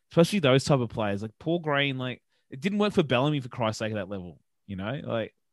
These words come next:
Paul Green, no. Not, not one of the, you know, the coach for the fellas, generally.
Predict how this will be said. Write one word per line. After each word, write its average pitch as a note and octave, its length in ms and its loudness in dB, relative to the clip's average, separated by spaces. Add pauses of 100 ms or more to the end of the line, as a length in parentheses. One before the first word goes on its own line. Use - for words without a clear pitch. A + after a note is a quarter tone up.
(640)
Paul D#3 180 0
Green, C#3+ 300 -2
no. G#2+ 280 0
Not, B2+ 300 4
not C#3 240 2
one D3 140 6
of C#3 80 6
the, C3 100 0 (140)
you A#2+ 100 -6
know, A2 300 2
the A2+ 80 -4
coach - 320 4
for B2 80 -4
the A2+ 100 0
fellas, G2+ 380 -4
generally. F#2 480 -8